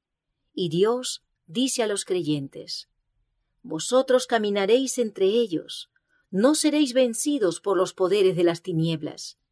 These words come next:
Estaréis delante de mí, en la presencia de los santos ángeles que son enviados para ministrar a aquellos que serán herederos de la salvación".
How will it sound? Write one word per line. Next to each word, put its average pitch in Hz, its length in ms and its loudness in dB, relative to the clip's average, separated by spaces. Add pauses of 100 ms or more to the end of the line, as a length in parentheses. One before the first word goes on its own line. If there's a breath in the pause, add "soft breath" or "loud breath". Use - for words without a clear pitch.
(500)
Estaréis 185 600 4
delante 226 480 2
de 190 140 4
mí, 233 340 -2 (340)
en 208 160 0
la 196 120 2
presencia 269 640 0
de 185 80 4
los 175 160 2
santos 247 440 -2
ángeles 202 760 -4 (160)
que 165 120 -8
son 202 240 -2
enviados 180 600 0
para 165 220 0
ministrar 170 680 -4 (400)
a 160 100 -4
aquellos 220 360 0
que 196 100 0
serán 190 400 0
herederos 165 580 2
de 151 100 -2
la 143 100 -2
salvación". 147 840 -4